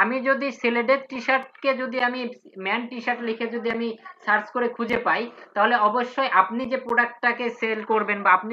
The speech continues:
যে প্রোডাক্টের marketing করবেন, সেইটার নাম লিখে যদি আপনি সেটাকে tag হিসেবে ব্যবহার করেন, তাহলে অবশ্যই সেই নামে খুঁজে পাওয়া যাবে। তো আমরা এখানে কি baby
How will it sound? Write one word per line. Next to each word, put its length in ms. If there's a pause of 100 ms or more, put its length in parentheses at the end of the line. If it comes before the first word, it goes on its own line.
যে 120
প্রোডাক্টের 360 (100)
marketing 340 (120)
করবেন, 260 (380)
সেইটার 400 (120)
নাম 140 (120)
লিখে 180 (100)
যদি 140 (100)
আপনি 180 (160)
সেটাকে 280 (100)
tag 240
হিসেবে 240
ব্যবহার 320
করেন, 260
তাহলে 200 (180)
অবশ্যই 440
সেই 220
নামে 180 (400)
খুঁজে 240
পাওয়া 200
যাবে। 200 (2500)
তো 60 (120)
আমরা 180
এখানে 320
কি 60 (120)
baby 220